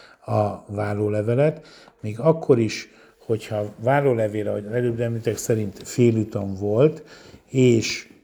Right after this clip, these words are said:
ő a saját maga négy ema távolságában volt ugye a férfi, ebben az esetben a vállás érvénytelen egészen addig,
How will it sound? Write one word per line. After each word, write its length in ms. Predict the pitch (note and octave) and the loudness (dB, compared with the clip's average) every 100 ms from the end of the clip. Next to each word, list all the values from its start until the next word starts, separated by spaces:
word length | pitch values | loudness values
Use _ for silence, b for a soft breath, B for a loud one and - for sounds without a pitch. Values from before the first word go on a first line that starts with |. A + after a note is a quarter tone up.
| _ _ | _ _
ő 380 | - C#3 A#2+ A2+ | 2 4 4 2
a 100 | - | -4
saját 540 | A2 - B2+ B2 G#2+ - | -6 0 2 0 -2 -4
maga 300 | A#2 G#2+ G#2+ | -4 -4 -4
négy 600 | A2 A#2+ B2 A2+ G#2 G#2+ b b b _ | -2 0 0 0 -2 -10 b b b _
ema 500 | - A#2+ A2+ G#2 - | -2 0 0 -2 -6
távolságában 1080 | - A2+ A2 A2 G#2+ A2 G2+ G#2 G2+ G2+ G2 | -2 0 2 0 -2 -6 -6 -6 -8 -8 -8
volt 320 | G#2 G2+ F#2+ | -6 -6 -6
ugye 200 | G#2 G2+ | -8 -6
a 80 | F#2+ | -8
férfi, 640 | - G#2 B2+ B2+ E3 F3 F3+ B B B - | -4 0 0 2 2 2 0 B B B 2
ebben 320 | C#3+ C3+ A#2+ | 4 4 2
az 140 | A2 | 0
esetben 840 | A#2 C3+ - A2+ G2+ G#2 A#2 C3 B B B | 0 0 2 0 0 -2 -2 -2 B B B
a 80 | - | -8
vállás 800 | G#2+ A#2+ A#2 A2+ A#2 A#2 - - | -2 0 2 2 0 -2 -4 -10
érvénytelen 880 | - B2 A#2 G#2 G2+ G2 G#2+ A2 B2+ | 0 4 4 2 -6 -8 -8 -6 -6
egészen 540 | A2+ A#2+ A2+ G#2 - G#2 | -4 -4 -2 -4 -8 -8
addig, 560 | A#2 A#2+ C#3 C#3 C#3 | -6 -2 -2 -2 -4